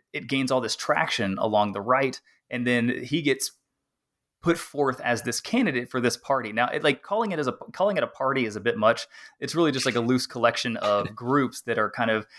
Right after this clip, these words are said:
Speaker 1: cobbling together a coalition. Like, there was the Constitution Party in
Speaker 2: Mm-hmm.
Speaker 1: Texas. There was, like, a, you know, a different type of party in Illinois. And they all basically came together and said, "We're, this is the guy that we're gonna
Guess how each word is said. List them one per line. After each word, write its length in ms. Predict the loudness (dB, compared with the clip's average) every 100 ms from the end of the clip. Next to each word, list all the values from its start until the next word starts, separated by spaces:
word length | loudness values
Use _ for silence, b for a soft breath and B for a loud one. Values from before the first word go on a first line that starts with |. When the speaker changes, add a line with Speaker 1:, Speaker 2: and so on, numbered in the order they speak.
| B B
Speaker 1:
cobbling 480 | -2 2 4 4 0
together 400 | 0 0 0 2
a 80 | -2
coalition. 580 | 0 -2 0 0 -2 -4
Like, 140 | -2
there 80 | 0
was 100 | 0
the 80 | -2
Constitution 640 | 2 2 2 -2 0 0
Party 480 | -2 -2 -2 -2 -2
in 220 | -2 -4
Speaker 2:
Mm-hmm. 140 | -4 0
Speaker 1:
Texas. 420 | 0 0 -4 0
There 120 | 0
was, 140 | 0
like, 140 | 0 0
a, 160 | 0 -2 B B B
you 140 | -4
know, 220 | 0 2
a 100 | 2
different 340 | 2 2 0 0
type 200 | 2 2
of 120 | 0
party 220 | 0 0
in 80 | 0
Illinois. 560 | -2 -4 -2 2 0 -2 b b
And 140 | -6 0
they 40 |
all 100 | 0
basically 240 | 0 -2 -4
came 200 | -2 0
together 340 | 2 0 2
and 120 | 0
said, 120 | 0
"We're, 200 | 2 2
this 220 | 2 2 2
is 100 | 0
the 80 |
guy 260 | 4 4 4
that 140 | 2
we're 140 | 0 0
gonna 240 | 0 0